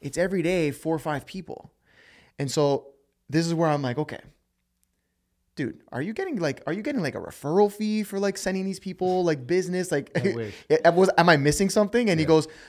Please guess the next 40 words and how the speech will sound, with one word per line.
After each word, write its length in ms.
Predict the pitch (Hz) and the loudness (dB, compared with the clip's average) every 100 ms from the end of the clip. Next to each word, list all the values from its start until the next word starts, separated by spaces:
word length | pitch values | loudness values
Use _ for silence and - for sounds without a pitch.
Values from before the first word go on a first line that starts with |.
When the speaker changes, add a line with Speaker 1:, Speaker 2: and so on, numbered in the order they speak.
| - | -2
Speaker 1:
"No, 160 | 247 | 4
like, 180 | 165 139 | 6 4
whatever. 320 | 202 151 139 | 4 4 4
Like, 160 | 156 139 | 4 6
I, 160 | 139 139 | 6 6
I, 360 | - 139 139 | 4 4 4
you 180 | 139 139 | 2 0
know, 100 | 135 | 0
I 100 | 123 | 0
connect 360 | 127 147 123 123 | -2 -4 -4 -4
them 120 | 139 | -4
and 80 | 131 | -2
then 100 | 127 | -2
hopefully 340 | 139 135 139 | -4 -6 -6
they'll 140 | 127 123 | -4 -4
come, 380 | 143 135 127 - | -4 -6 -6 -6
they'll 120 | 139 | -8
come 180 | 127 151 | -4 -4
to 80 | 147 | -2
the 80 | 131 | -2
club 240 | 165 160 | 0 0
with 100 | 131 | 0
me. 200 | 117 120 | -2 -4
They'll 140 | 117 120 | -4 -6
come 180 | 143 | -6
to 80 | 131 | -6
a 40 | 135 | -4
special 300 | 131 123 127 | -4 -2 -4
event. 220 | 143 135 | -2 -2
And 100 | 127 | -2
that's 180 | 131 - | -2 -2
how 180 | 135 | -2
I'll, 140 | 120 117 | 0 -2
like, 300 | 120 120 - | -6 -10 -12
make 320 | 127 123 120 | -10 -8 -8
money 300 | 123 123 123 | -6 -4 -2
off 200 | 117 110 | -4 -6
of 60 | 110 | -12
the 80 | |
connection." 260 | 110 131 139 | -8 -4 -2